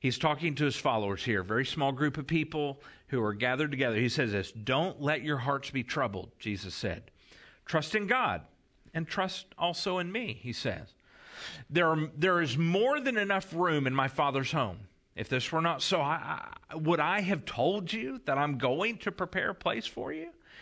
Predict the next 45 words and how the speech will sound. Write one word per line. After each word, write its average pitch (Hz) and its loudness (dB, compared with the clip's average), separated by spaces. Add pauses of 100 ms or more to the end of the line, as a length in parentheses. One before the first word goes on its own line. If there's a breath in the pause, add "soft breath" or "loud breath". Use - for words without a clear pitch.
(460 loud breath)
In 147 -2
other 175 0
words, 202 0
he 202 4
says, 190 2
"I, 214 2
I'm 226 0
going. 254 0
I'm 165 0
going 247 0
to 233 0
leave 269 2
here. 147 2
I'm 143 0
gonna 202 0
prepare 247 0 (280 loud breath)
a 190 0
place 247 0
for 135 0
you. 104 2
I'm 156 2
here 254 2
right 262 4
now 220 2
with 220 0
you. 185 2 (220 loud breath)
You're 185 2
used 202 0
to 170 2
me 151 2
being 131 -2
with 120 0
you, 120 2
but 113 2
I'm 117 0
not 214 0
gonna 269 -2
be 294 0
here 208 0 (140)
right 160 2
beside 190 -2
you. 156 -2 (680 loud breath)
I'm 131 -2
getting 151 0
ready 131 0